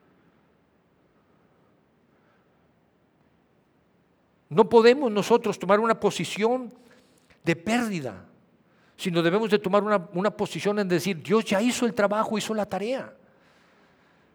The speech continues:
La ventaja está de nuestro lado." Hay una historia, y me voy a Números. Esa historia viene en Números. El pueblo de Dios, la nación de Dios, Israel,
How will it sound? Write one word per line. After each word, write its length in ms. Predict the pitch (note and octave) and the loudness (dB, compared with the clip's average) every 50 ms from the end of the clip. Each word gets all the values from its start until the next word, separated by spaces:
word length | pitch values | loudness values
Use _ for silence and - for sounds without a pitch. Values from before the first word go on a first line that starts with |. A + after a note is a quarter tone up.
| _ _ _ _ _ _ _ _ - | _ _ _ _ _ _ _ _ -10
La 80 | - | -8
ventaja 320 | D#3+ F3+ D#3+ - G#3 F3+ G#3 | -6 -6 -2 0 0 0 0
está 180 | - - A3 | -2 -2 -2
de 80 | G#3+ A3 | -2 0
nuestro 320 | G#3 G3+ F3 - - F#3 | -2 -4 -4 -4 -2 -2
lado." 460 | F#3 F3 G3 G#3 G3+ F3 C#3+ A2 A2+ A#2+ - _ _ _ _ _ _ _ _ _ _ _ _ _ _ | -2 0 0 -2 -2 -4 -6 -10 -12 -16 -20 _ _ _ _ _ _ _ _ _ _ _ _ _ _
Hay 120 | - A3 | -6 -4
una 100 | A3+ A#3 | -4 -4
historia, 500 | G3+ - - - A#3 A#3 G#3 E3 D3+ D3 | -4 -6 -2 0 2 2 2 2 0 0
y 120 | D#3 D#3+ D#3 | -2 -2 -2
me 100 | D#3+ D#3+ | -2 0
voy 180 | D#3 F#3 F#3+ | 2 2 2
a 60 | F#3 | 2
Números. 580 | F#3 G#3+ A#3+ A3+ F3+ D3+ D3 C#3 C3+ - - - - - _ _ _ - - - - - _ - | 0 0 0 0 0 0 0 -2 -4 -8 -14 -20 -20 -20 _ _ _ -20 -20 -20 -20 -20 _ -6
Esa 160 | C#3+ C3 - | -4 -2 -2
historia 320 | G3+ - - B3+ C4+ B3 F3 | -4 -2 0 0 2 2 0
viene 180 | E3+ E3+ F3 | 0 -2 -2
en 80 | E3+ E3 | -2 -2
Números. 380 | E3 E3+ F3 F#3 F#3+ - - - - - - | -2 -2 0 -2 -2 -2 -6 -12 -20 -8 -4
El 160 | - C3+ B2+ | -4 -4 -4
pueblo 380 | - - F3+ G#3+ A3 B3 C4 A#3 | 0 4 4 6 6 4 2 0
de 100 | A#3 G#3 | -2 -2
Dios, 500 | E3 D#3 D3+ D3 D3 D3 D3 - - - D3 | 0 0 0 0 0 -2 -4 -8 -10 -6 -2
la 160 | C#3 C#3+ C#3 | 0 0 0
nación 600 | C3+ C3+ B2+ - - - F3 G3 G#3+ A#3 A#3 A3+ | -2 -4 -6 -6 -8 -4 0 0 0 0 -2 -4
de 100 | A3 G#3+ | -6 -6
Dios, 340 | E3+ D#3+ E3 D#3+ D3 - E3 | -4 -2 -2 -4 -2 -2 -4
Israel, 640 | C#3+ B2 A2+ C3+ C#3 C3+ C3 D#3 F#3 F3 D#3 C3 | -6 -4 -4 -6 -4 -4 -2 0 0 0 0 -4